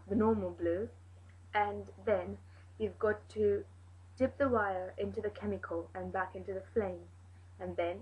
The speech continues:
you see the color. So if you see a bright red color, then you have lithium. But if you see, um, a bricky red, more of like a boring red color,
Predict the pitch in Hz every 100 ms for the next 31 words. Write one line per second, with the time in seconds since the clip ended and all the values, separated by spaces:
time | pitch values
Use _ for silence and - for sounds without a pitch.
0 | - 196 202 196 - 175 - - - -
1 | - - - - - 208 190 185 - -
2 | - - 294 - 240 190 202 190 180 -
3 | 202 202 190 190 196 185 - - 180 165
4 | 165 - - 185 185 175 190 - - -
5 | 185 - 185 196 190 196 - 170 165 -
6 | - - - - - - - - - 240
7 | 247 - 277 - - 190 170 - - -
8 | - - - - - - 196 185 185 190
9 | - - - - 196 190 240 254 - -
10 | 220 208 202 190 190 - - - 214 208
11 | 202 196 - 185 180 185 175 170 175 -
12 | - - - 180 202 214 202 185 180 -
13 | - 185 170 160 - - - 180 175 175